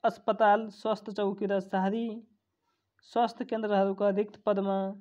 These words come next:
लिखित परीक्षा, प्रयोगात्मक परीक्षा तथा अन्तर्वार्ताद्वारा सेवा करारमा पदपूर्ति गर्नुपर्ने भएकोले देह बमोजिम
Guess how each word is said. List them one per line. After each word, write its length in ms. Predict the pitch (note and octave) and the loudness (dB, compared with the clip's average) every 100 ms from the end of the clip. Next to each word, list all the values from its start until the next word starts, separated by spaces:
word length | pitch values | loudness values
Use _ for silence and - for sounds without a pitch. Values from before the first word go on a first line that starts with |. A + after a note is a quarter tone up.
| - _ _ _ - | -20 _ _ _ -8
लिखित 340 | G#3+ C4+ C4 | -4 -4 -2
परीक्षा, 400 | - D4+ G3 G#3+ | -4 -4 -4 -2
प्रयोगात्मक 920 | G#3 G#3 G3+ G#3 G#3+ G#3 A3+ A3+ _ - _ _ _ _ _ _ _ - _ | -2 0 0 2 0 -2 -4 -8 _ -20 _ _ _ _ _ _ _ -20 _
परीक्षा 340 | A3 G#3+ G3 G3+ | -6 -6 -2 -2
तथा 280 | G#3 G3+ G#3 G3 | 0 2 2 2
अन्तर्वार्ताद्वारा 920 | G3+ G#3 G3+ G3 F#3+ G#3+ G3 G3+ F#3+ F#3 G3 - _ _ _ _ _ | 0 -2 4 4 4 2 4 4 4 2 -2 -14 _ _ _ _ _
सेवा 260 | G#3+ A3+ A#3 | 2 6 6
करारमा 380 | A#3 G3+ G3+ G3 G3+ | 6 6 6 2 2
पदपूर्ति 500 | G3+ G#3 G#3+ - G#3+ | -2 -2 -8 -6 -2
गर्नुपर्ने 680 | G#3 G#3 G3 G3 G3+ G3 G3 G3 - _ _ | 0 0 -4 -4 -2 -4 -4 -8 -14 _ _
भएकोले 680 | F3 E3+ F#3+ G#3 A3+ G#3 G#3 G3+ G3+ - - - | -2 2 2 2 0 4 4 4 -2 -10 -20 -2
देह 260 | G3 G#3+ A3 | 2 2 2
बमोजिम 560 | G#3 G#3 G3+ F#3+ G#3 | 0 0 -2 -2 -2